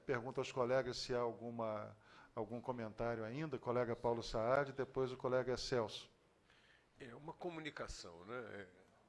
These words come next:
Speaker 2: a minha comunicação vai no sentido de uma preocupação que me deixou, é, muito pendente, que foi essa história da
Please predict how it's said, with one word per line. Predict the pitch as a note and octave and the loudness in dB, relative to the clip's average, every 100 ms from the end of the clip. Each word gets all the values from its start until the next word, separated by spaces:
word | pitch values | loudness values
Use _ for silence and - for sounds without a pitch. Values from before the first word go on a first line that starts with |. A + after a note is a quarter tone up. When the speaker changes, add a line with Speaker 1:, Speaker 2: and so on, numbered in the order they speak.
| _ _ _ _ _ - | _ _ _ _ _ -18
Speaker 2:
a | |
minha | E3 D#3+ | -12 -10
comunicação | - C3 A#2+ - F#2 - - B2+ A2 F#2+ F2 D#2+ E2 | -10 -12 -10 -6 -6 -6 -2 0 0 -2 -4 -4 0
vai | G#2 | 0
no | G#2 | 0
sentido | - G2 - G#2 G2+ | -6 -8 -6 -8 -8
de | F#2+ | -8
uma | G2 F#2 | -4 -6
preocupação | - F#2+ E2+ - D#2+ - - F#2 F2 E2+ D#2+ D2+ D2+ - _ _ | -4 -6 -6 -8 -10 -8 -12 -12 -12 -16 -18 -20 -20 -20 _ _
que | - | -18
me | F2 E2+ E2 D#2 D2 - - _ | -16 -14 -16 -16 -20 -20 -20 _
deixou, | E2+ D#2 - G2+ D#2+ - _ - - | -20 -14 -10 -10 -12 -20 _ -20 -20
é, | D2+ D#2 D2 D2 C#2+ - - - - - - - _ _ _ _ | -18 -16 -16 -18 -18 -20 -20 -20 -20 -20 -20 -20 _ _ _ _
muito | F2+ A#2 - | -16 -14 -14
pendente, | - F2 D#2+ F#2+ F#2+ - - D2+ D2+ - | -14 -12 -8 -6 -6 -6 -8 -8 -10 -6
que | F2+ | -4
foi | - G2+ G2 | -4 -4 -4
essa | F#2 G2 | -6 -8
história | - - F#2 F#2+ G2 | -10 -8 -4 -2 -4
da | F2 F#2 F#2+ F#2 F2 E2+ D#2+ | -4 -4 -2 -2 -2 -6 -8